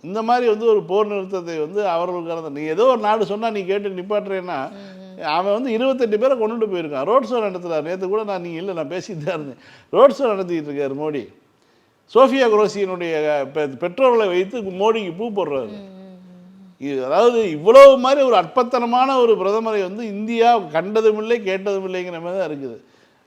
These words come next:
Speaker 1: அதாவது என்ன சாதிச்சிட்டேன்னு இந்த மாதிரி ரோட் ஷோ பண்றீங்க? நீ உங்களுடைய சாதனை என்ன அப்படிங்கிற ஒரு கேள்விலாம் இருக்குல்ல. ஒரு போரை வந்து ஒரு அமெரிக்கா அதிபர் கூப்பிட்டு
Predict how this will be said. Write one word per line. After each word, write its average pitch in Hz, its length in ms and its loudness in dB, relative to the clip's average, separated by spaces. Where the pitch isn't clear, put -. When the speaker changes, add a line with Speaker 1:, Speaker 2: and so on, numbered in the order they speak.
Speaker 1:
அதாவது 202 300 4
என்ன 233 240 -2
சாதிச்சிட்டேன்னு 226 760 0
இந்த 196 80 -8
மாதிரி 185 240 -4
ரோட் 170 220 -2
ஷோ 185 100 -2
பண்றீங்க? 127 460 -10
நீ 151 160 -10
உங்களுடைய 160 360 -6
சாதனை 233 440 2
என்ன 160 220 -8
அப்படிங்கிற 147 380 -4
ஒரு 123 80 -10
கேள்விலாம் 156 360 -8
இருக்குல்ல. 113 300 -14
ஒரு 135 220 -2
போரை 247 360 4
வந்து 226 220 0
ஒரு 190 280 2
அமெரிக்கா 156 600 -4
அதிபர் 160 320 -6
கூப்பிட்டு 160 300 -4